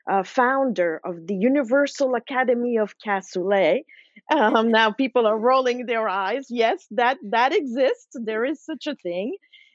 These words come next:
Um, and I thought I'd be, you know, admitted into the kitchen and I'd be able to eat,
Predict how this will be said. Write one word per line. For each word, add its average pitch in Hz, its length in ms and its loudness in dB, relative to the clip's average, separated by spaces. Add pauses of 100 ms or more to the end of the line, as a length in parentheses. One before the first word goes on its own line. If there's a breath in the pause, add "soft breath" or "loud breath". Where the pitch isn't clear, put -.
(140)
Um, 233 280 2
and 285 140 2
I 302 100 2
thought 392 360 -2
I'd 226 540 -2
be, 302 380 0
you 294 120 -2
know, 233 240 0
admitted 240 560 0
into 247 320 -4
the 208 120 0
kitchen 285 760 -4
and 190 160 -2
I'd 185 220 -2
be 196 160 0
able 190 360 0
to 196 160 -2
eat, 214 220 -2